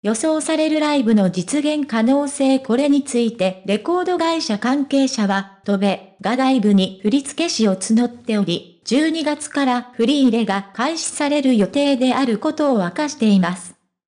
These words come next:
一般的に一曲の振り付けをマスターするには一ヶ月は必要であるとされており、北山や三宅、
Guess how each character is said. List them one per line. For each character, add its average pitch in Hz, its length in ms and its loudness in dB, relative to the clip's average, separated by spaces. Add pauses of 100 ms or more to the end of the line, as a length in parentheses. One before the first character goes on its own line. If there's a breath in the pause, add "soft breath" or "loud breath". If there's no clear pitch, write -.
一 214 260 -2
般 339 280 -2
的 285 280 0
に 277 400 2
一 208 220 -6
曲 262 300 0
の 190 140 2
振 208 160 0
り 269 120 2
付 240 300 -4
け 214 60 2
を 202 260 -2
マ 320 120 0
ス - 120 -10
タ 240 140 0
ー 233 80 -4
す 247 140 -6
る 226 140 2
に 220 180 6
は 185 260 -2
一 226 240 -6
ヶ 302 200 -4
月 294 300 -2
は 226 280 -2
必 - 260 -6
要 320 260 2
で 294 120 0
あ 302 80 0
る 269 140 0
と 196 100 -4
さ 214 160 -4
れ 220 140 -2
て 220 160 -4
お 208 140 2
り、 - 400 -4
北 311 220 -4
山 294 280 2
や 277 180 2
三 233 140 4
宅、 240 320 -2